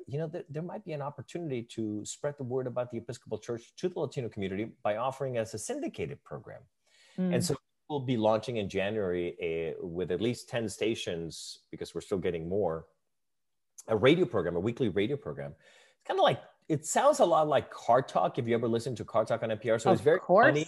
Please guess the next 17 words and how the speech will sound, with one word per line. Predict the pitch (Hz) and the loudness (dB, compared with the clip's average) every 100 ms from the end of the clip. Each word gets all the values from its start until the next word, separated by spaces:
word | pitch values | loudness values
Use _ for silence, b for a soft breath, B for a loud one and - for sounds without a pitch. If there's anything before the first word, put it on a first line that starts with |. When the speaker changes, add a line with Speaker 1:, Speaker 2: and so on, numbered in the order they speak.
| - | -2
Speaker 2:
yeah. | 180 208 330 330 - _ - | 2 4 4 0 -6 _ -8
Mm-hmm. | 190 175 | 2 4
Speaker 1:
It's | 147 | 6
very | 131 175 220 | 10 12 12
funny | - - 175 180 180 | 8 6 8 8 8
and, | 160 139 | 8 6
and | 139 131 127 120 | 6 6 6 2
casual, | - - 170 185 - 170 160 | -2 2 4 4 2 2 2
but | 151 175 | 6 4
it's | 214 | 6
talking | 277 | 6
about | 262 185 - | 6 6 6
theology | 156 185 185 139 143 147 | 8 8 8 6 2 2
and | 143 | 0
it's | 131 | 4
got | 180 151 | 4 4
music. | 143 214 220 - 110 117 | 6 6 4 6 8 6